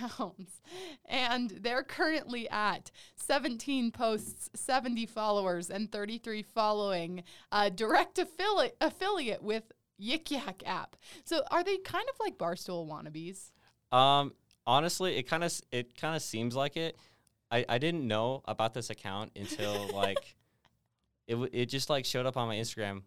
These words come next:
Speaker 2: recommended one day, and I was
Speaker 1: It
Speaker 2: like,
Speaker 1: knew.
Speaker 2: "What? It, it knows I have Yik Yak?"
Speaker 1: <laughs> Okay,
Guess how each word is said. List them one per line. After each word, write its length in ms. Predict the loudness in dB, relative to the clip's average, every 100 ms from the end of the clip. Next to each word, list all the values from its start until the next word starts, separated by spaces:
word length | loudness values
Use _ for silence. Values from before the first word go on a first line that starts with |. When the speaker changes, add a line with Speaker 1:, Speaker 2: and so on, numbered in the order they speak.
| _
Speaker 2:
recommended 480 | -8 -6 -6 -6 -6
one 140 | -8
day, 220 | -8 -10 -12 _
and 100 | -8
I 100 | -6
was 140 | -4
Speaker 1:
It 60 | -6
Speaker 2:
like, 120 | -4
Speaker 1:
knew. 400 | -2 -4 -6 -12 -16
Speaker 2:
"What? 480 | -8 -2 0 0 -4 _ -20 -20 -20 -4
It, 200 | -2 2
it 160 | 2
knows 260 | 4 2 4
I 80 | 2
have 260 | 2 -2
Yik 200 | -2 -4 2
Yak?" 300 | 4 6 2 0 -2 -2 -6
Speaker 1:
<laughs> 20 | _ _ _ _ -6 -4 -4 0
Okay, 260 | 2 2